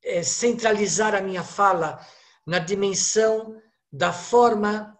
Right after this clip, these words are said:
pela qual as cidades latino-americanas foram, americanas foram construídas, principalmente na América Latina.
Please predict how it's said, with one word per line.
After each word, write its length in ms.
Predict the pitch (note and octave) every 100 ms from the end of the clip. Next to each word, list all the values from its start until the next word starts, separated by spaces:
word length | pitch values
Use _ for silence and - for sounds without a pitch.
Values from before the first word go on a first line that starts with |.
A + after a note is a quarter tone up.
| -
pela 240 | F#3+ F#3
qual 320 | F3+ A3 A3+
as 80 | G#3
cidades 600 | - F#3+ F#3+ G3 F3+ E3
latino-americanas 1200 | F#3+ F3 F3 G#3+ G3+ F3 E3 D#3 - G3+ F#3 E3+ -
foram, 580 | - F#3+ D#3+ E3 E3 -
americanas 760 | G3+ E3+ D#3 - F#3+ F3+ D3
foram 300 | - F#3 F3+
construídas, 800 | E3+ E3 - - A#2 - - - -
principalmente 680 | F#3+ E3 E3+ E3 F3 E3+
na 100 | E3+
América 340 | D#3+ D#3 C#3+ C#3+
Latina. 400 | C3+ - A#2+